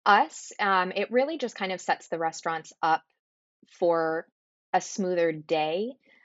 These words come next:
um, if that makes sense. Like, because catering is off premise, you know, you can look at the majority of catering orders are going out between, you know, say, like, eleven and one. So, you know, when you're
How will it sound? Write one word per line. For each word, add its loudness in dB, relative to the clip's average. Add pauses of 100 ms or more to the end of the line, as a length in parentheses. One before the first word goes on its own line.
(120)
um, 4
if -2
that 4
makes -8
sense. -4
Like, 0
because 0
catering -2
is -10
off -2
premise, -4 (280)
you -2
know, 2
you 2
can -6
look 2
at 2 (560)
the 4
majority 8
of 6
catering 0
orders -2
are -2
going -4
out -2
between, -2 (880)
you 0
know, 0
say, 2
like, 0 (240)
eleven 4
and -6
one. -2 (520)
So, 6
you -6
know, -2
when -2
you're -2